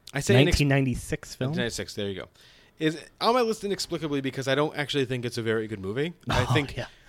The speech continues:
Speaker 1: I'm not actually sure what metaphor Cameron Crowe was going for, and that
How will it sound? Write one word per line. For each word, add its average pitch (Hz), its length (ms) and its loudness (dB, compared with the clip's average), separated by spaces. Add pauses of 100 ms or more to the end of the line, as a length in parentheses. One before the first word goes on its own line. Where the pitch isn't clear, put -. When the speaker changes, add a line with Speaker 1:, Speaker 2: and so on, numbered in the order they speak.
Speaker 1:
I'm 147 200 2
not 156 200 4
actually 160 400 -2
sure 131 320 0
what 120 240 0
metaphor 117 520 -2
Cameron 117 360 -4
Crowe 110 460 4
was 101 640 -4
going 113 420 -2
for, 208 380 0 (460)
and 127 160 -2
that 123 220 0